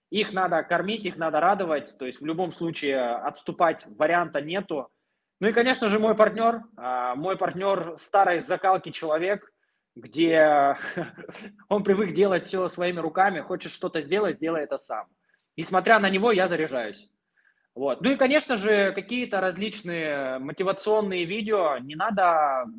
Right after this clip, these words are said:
да, только вот, э, узконаправленно развиваться в направлении маркетплейсов.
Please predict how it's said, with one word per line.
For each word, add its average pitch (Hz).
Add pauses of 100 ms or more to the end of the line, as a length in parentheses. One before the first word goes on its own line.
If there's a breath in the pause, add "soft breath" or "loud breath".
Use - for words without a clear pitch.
(120)
да, 170 (320)
только 165
вот, 147
э, 151
узконаправленно 165 (680)
развиваться 147
в 139
направлении 147
маркетплейсов. 139